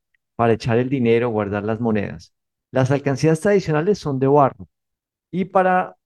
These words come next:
sacar las monedas usualmente hay que romper las alcancías. Sin embargo,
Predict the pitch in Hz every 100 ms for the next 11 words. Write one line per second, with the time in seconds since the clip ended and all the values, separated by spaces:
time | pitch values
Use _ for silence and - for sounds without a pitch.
0 | _ - 131 - 135 151 170 175 165 151
1 | 143 131 123 117 113 127 127 139 - 135
2 | 151 151 139 117 107 101 - 104 101 101
3 | 107 101 - 92 - 92 80 82 - _
4 | _ _ _ _ - 165 208 185 139 131
5 | 175